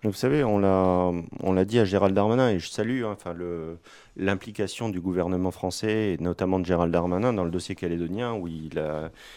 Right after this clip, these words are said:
il a donné beaucoup de son temps à, à la Nouvelle-Calédonie ces derniers mois. Il est ministre d'État, se déplacer autant, c'est,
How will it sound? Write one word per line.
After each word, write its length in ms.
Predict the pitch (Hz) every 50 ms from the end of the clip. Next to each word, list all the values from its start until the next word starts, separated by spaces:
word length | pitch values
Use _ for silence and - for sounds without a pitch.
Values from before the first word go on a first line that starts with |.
| - - -
il 160 | - - 87 90
a 60 | 85
donné 260 | 85 101 98 101 98
beaucoup 280 | 95 120 - - - 139
de 80 | -
son 200 | - - 117 107
temps 360 | 101 - 123 117 113 110 123 - - -
à, 440 | 85 82 82 85 80 80 80 - - -
à 80 | 82
la 120 | 90 90 87
Nouvelle-Calédonie 760 | 90 92 90 95 90 - - 98 92 92 90 95 92 95 92
ces 140 | - - 90
derniers 260 | 87 82 85 90 85
mois. 300 | 95 110 127 135 139 135
Il 100 | 113 87
est 60 | 87
ministre 320 | 87 87 92 90 85 82 85
d'État, 340 | 90 82 - 131 127 135
se 140 | 131 - -
déplacer 400 | 82 87 85 - 92 85 - -
autant, 280 | 92 87 - 107 104 101
c'est, 420 | 98 - - 82 80 78 76 78